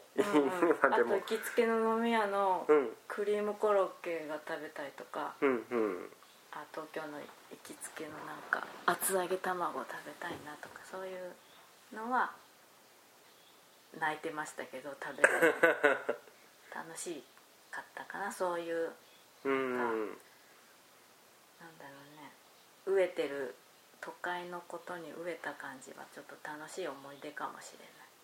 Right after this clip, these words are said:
Speaker 2: あー。
Speaker 1: 今となっては。
Speaker 2: うんうん。
Speaker 1: うんうん。
Speaker 2: なんかその、振り返ると、た-、ま、楽しかったっていうのがすごい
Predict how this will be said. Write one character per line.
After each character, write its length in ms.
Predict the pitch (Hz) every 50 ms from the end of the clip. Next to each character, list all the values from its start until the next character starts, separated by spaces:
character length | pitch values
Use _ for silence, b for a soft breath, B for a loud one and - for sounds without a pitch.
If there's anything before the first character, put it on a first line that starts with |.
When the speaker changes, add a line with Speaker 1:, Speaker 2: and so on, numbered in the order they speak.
| - - 110 107 107
Speaker 2:
あ 40 | 107
ー。 420 | 104 107 110 107 107 107 107 104
Speaker 1:
今 40 | 104
と 60 | 104 95 -
な 80 | 131 123
っ 40 | 120
て 240 | - - - - 117
は。 60 | 123 - - -
Speaker 2:
う 40 |
ん 40 | 139
う 20 | 131
ん。 40 |
Speaker 1:
う 0 |
ん 20 | 120
う 40 | 113 107 - - 110 107
ん。 360 | 101 98 92 85 90 180 170 160 78 - - 76 76 - - - - B B B B B B B B B B B B
Speaker 2:
な 80 | - 196
ん 40 | 214
か 140 | - 117 -
そ 120 | - 123
の、 260 | 123 123 123 120 107 104 104 95
振 100 | - 147
り 100 | 156 220
返 200 | - 349 359 359
る 180 | 302 127 120 -
と、 240 | - 110 107 107 -
た-、 140 | - 117 113 - -
ま、 200 | 147 135 127 135 - - - - - -
楽 220 | 127 131 151 175 165
し 40 | -
か 140 | - 120
っ 120 | 110 - -
た 120 | - 95
っ 100 | 92 -
て 80 | - 101
い 80 | 98
う 40 | 98
の 80 | 92 92
が 80 | 95
す 160 | - - - 110
ご 200 | 135 147 139
い 60 | 113